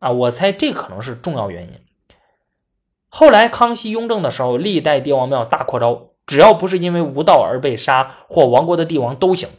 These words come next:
但是还是没有选入晋朝的任何一位皇帝。直到乾隆时期，乾隆皇帝认为历代帝王庙祭祀的帝王要体现中华统序不绝如线这一原则，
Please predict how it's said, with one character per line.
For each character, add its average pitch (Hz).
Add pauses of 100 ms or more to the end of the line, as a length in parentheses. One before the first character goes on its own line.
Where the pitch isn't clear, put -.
(320)
但 170
是 127
还 131
是 240
没 127
有 127
选 104
入 113
晋 143
朝 117
的 123
任 175
何 107
一 101
位 98
皇 92
帝。 90 (840)
直 226
到 262
乾 175
隆 196
时 151
期， 135 (400)
乾 185
隆 226
皇 151
帝 170
认 156
为 120
历 208
代 156
帝 156
王 135
庙 139
祭 170
祀 156
的 135
帝 135
王 107
要 175
体 117
现 -
中 247
华 160
统 113
序 147
不 -
绝 151
如 160
线 185
这 139
一 123
原 110
则， -